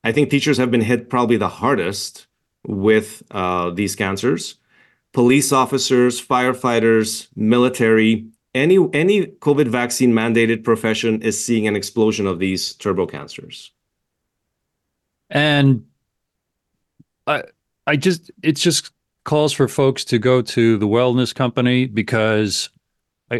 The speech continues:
Speaker 2: you know, T W C dot health. And I'm absolutely overwhelmed right now because my next question would be your thoughts of, and this almost would, would slow down someone like you and me who's just trying to find and bring truth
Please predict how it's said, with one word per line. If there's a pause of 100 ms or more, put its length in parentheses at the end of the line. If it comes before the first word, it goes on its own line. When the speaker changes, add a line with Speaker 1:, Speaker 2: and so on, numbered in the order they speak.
(100)
Speaker 2:
you
know,
T
W
C
dot
health. (680)
And
I'm
absolutely
overwhelmed
right
now
because
my
next
question
would
be
your
thoughts (180)
of, (720)
and
this
almost
would, (160)
would
slow
down
someone
like
you
and
me
who's (100)
just
trying
to
find
and
bring
truth